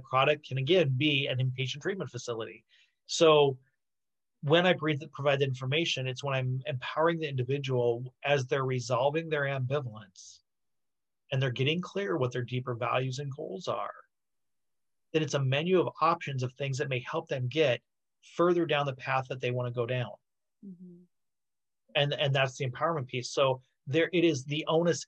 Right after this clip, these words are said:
Speaker 1: is on me at some point in time to share my expertise and my insights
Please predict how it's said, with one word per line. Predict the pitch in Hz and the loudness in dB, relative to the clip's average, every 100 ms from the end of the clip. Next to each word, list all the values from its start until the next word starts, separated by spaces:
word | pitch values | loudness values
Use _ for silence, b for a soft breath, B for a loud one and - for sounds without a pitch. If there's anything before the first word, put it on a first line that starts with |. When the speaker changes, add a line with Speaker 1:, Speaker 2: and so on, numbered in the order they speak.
| _ | _
Speaker 1:
is | 170 226 226 - | 2 4 2 -4
on | 135 127 113 107 | -2 -2 -4 -10
me | 107 110 113 127 _ _ _ _ 151 | -18 -16 -16 -16 _ _ _ _ 0
at | 208 240 | 0 0
some | - 170 156 | -2 0 0
point | 123 156 147 | -2 -6 -4
in | 131 | -6
time | 123 175 170 123 120 127 _ _ | -6 -4 -2 -2 -4 -10 _ _
to | 156 | -6
share | 131 165 160 170 | -4 0 0 2
my | 165 | 0
expertise | 147 135 - 139 143 131 | 0 -4 -8 -10 -8 -8
and | 131 | -6
my | 120 | -6
insights | 123 156 170 - 117 117 120 - | -4 -4 -4 0 0 0 -6 -14